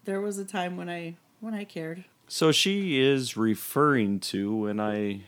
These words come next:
Speaker 2: um, you know, I, 'cause I do love sports, and, and I believe that I did hold sports in an idol position,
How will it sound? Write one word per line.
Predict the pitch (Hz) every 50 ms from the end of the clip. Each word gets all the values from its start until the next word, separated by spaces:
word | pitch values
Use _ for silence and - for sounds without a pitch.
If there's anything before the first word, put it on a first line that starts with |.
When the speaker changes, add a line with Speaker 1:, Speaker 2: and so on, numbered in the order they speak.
| - -
Speaker 2:
um, | - 95 95 95 - -
you | 143 147
know, | 139 135
I, | 135 135
'cause | 117 - - - - 104
I | 113 127 143
do | 131 104 - - 117 127 127
love | 110 101 98 98 92 -
sports, | - - - - 95 92 95 95 87 - - - -
and, | 95 92 87 92 90 90 90 90 - -
and | - 95 95 95
I | 98 107 127 143
believe | 127 - 131 120 113 101 95 101 107 104 107 113 120 113 104 -
that | 98 95 90
I | 95 95 98 98 98 92
did | 87 80 - 101 101 101 98 95
hold | 92 - 101 101 101 98 92 -
sports | - - _ - 101 98 101 104 101 - - -
in | - 92 95
an | 95 92 92 90 - -
idol | - 92 92 92 90 98 95 98 95
position, | - - 92 87 82 92 98 104 - - - 127 135 143 135